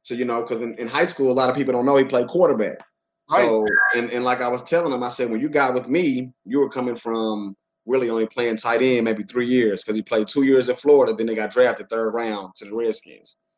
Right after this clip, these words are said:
Speaker 2: Right.
Speaker 1: So he really didn't even know, know the position of running routes. So he had to learn the whole position, dominated the position, ended up getting a big time contract, um, which, which changed his life.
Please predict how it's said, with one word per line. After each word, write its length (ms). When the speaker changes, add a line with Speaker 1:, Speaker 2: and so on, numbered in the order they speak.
Speaker 2:
Right. 240
Speaker 1:
So 180
he 140
really 220
didn't 160
even 180
know, 240
know 220
the 100
position 440
of 240
running 320
routes. 440
So 140
he 40
had 120
to 60
learn 260
the 60
whole 200
position, 560
dominated 460
the 80
position, 480
ended 240
up 120
getting 180
a 40
big 260
time 260
contract, 720
um, 420
which, 200
which 180
changed 360
his 120
life. 440